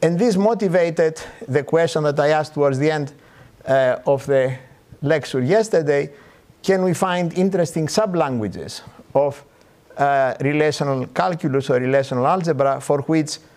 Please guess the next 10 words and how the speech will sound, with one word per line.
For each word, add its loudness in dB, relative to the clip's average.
these 0
two -4
problems -2
are, 0
uh, 2
easier? -2
And 0
the 2
answer -2
tends, -2